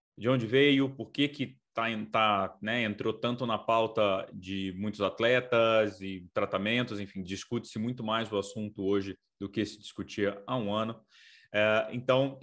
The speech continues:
a gente entendeu que tinha uma sequência pra esse assunto, a gente recebeu muitos questionamentos, muitas dúvidas, então a gente seguiu nessa linha, a gente tá trazendo agora o tema de C B D na performance,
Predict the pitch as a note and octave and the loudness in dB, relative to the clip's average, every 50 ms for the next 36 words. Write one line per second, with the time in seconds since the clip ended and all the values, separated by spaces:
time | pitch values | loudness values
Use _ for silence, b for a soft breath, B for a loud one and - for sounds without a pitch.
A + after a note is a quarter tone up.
0 | - - _ _ - A2+ A2+ B2 C3+ B2+ - C#3+ C3 B2+ B2+ C#3 C3 B2+ B2 B2+ | -20 -20 _ _ -8 -8 -6 -4 -4 -4 -2 -2 -2 -2 0 0 2 4 4 4
1 | C3 C3 C3 - C#3+ C3+ C3 B2+ B2+ - C3+ A#2+ - - B2 B2 C3 B2+ - A#2+ | 2 0 -2 -6 -4 -2 0 0 0 0 -2 -2 -2 -2 -2 -2 -2 -2 -2 -2
2 | G#2 A2+ A2 G#2+ - A2+ G#2+ - - - B2+ C3+ B2+ A#2+ G#2 G#2+ G#2 - A#2 G#2 | -2 -2 -4 -2 -2 -2 -2 -2 -2 -4 -4 -4 -4 -4 -4 -4 -4 -2 -2 0
3 | G#2+ A#2 A2 A2+ A#2+ B2+ B2+ A#2+ - - G#2 - - G#2+ G#2 G2+ G#2 A2 A#2+ C3 | 2 2 2 2 0 -2 -4 -6 -8 -8 -8 -6 -4 -2 -2 -2 0 0 0 0
4 | C3 C3 C3+ B2+ B2+ - b b b b b A2+ A2 G#2+ A2+ G#2+ G#2+ A#2+ C3+ C#3 | -2 -2 -6 -8 -10 -12 b b b b b -6 -2 0 0 0 2 2 2 2
5 | C3 C3+ C#3 C#3 C3+ C3+ B B B B B A2+ G#2 C3+ C3+ C#3+ C#3 C#3 D3 C#3+ | 2 4 2 2 2 0 B B B B B -4 0 2 2 2 2 0 -2 -4
6 | - - D3+ - - - - - - C#3+ C3 C#3 D3 C#3+ C#3 C3+ C3+ D3 C3+ B2+ | -2 -4 -4 -4 -4 -6 -6 -4 -4 -2 -2 -2 -2 0 0 0 0 0 0 0
7 | C3 C#3 C#3+ C#3+ C3+ C3+ C3+ D3+ C#3 C#3+ C#3+ C#3 C3 C#3 C3+ C3+ C3 C3+ C3+ C3+ | 0 -2 -2 -4 -4 -2 -2 -2 -2 0 0 -2 -2 -2 -4 -2 -2 -2 -2 -2
8 | C3+ C3+ C3+ C3 C3+ B2+ C3 - - B2 C3 B2+ A#2+ C3+ C3+ C3 - - - C3+ | -2 -2 -2 -4 -4 -4 -4 -2 0 2 0 2 2 2 0 0 -4 -10 -10 -6
9 | D3 C#3+ B2+ C3 C3 C#3 C#3 - - A#2+ A2 A2 A#2+ B2+ B2+ - | -4 -2 -2 0 0 0 -2 0 2 2 2 2 2 0 -6 -8